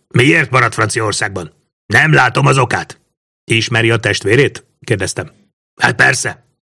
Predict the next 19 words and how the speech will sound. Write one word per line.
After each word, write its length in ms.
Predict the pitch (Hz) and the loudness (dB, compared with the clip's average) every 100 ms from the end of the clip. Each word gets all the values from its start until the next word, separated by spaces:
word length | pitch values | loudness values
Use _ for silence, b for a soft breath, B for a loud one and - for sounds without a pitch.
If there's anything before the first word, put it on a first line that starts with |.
| _ _ | _ _
mondta, 300 | 147 202 143 | 2 4 2
aztán 300 | 127 - 123 | 0 0 0
pár 180 | 170 135 | 0 0
lépéssel 420 | 139 135 104 107 | 0 -2 -4 -2
arrébb 260 | 131 110 98 | 0 0 -2
vitt, 220 | 123 127 | -2 -2
és 140 | 107 | -4
a 60 | 95 | -2
pepperonis 680 | 127 127 101 107 98 - - | -4 -2 -2 -2 -4 -6 -8
szelet 360 | - 120 107 | -4 -4 -4
hegyes 420 | - - 113 90 | -4 -2 -2 -2
végével 380 | - 110 107 104 | -2 -2 0 -2
a 60 | 95 | -4
következő 480 | - 95 - 95 101 | -4 -4 -4 -4 -2
utca 300 | 110 - 107 | -2 -6 -2
legutolsó 600 | 110 104 87 - 87 101 | -2 -2 -4 -8 -6 -6
háza 260 | 87 92 98 | -6 -6 -4
felé 220 | 107 92 | -4 -4
intett. 380 | 92 92 - | -6 -8 -10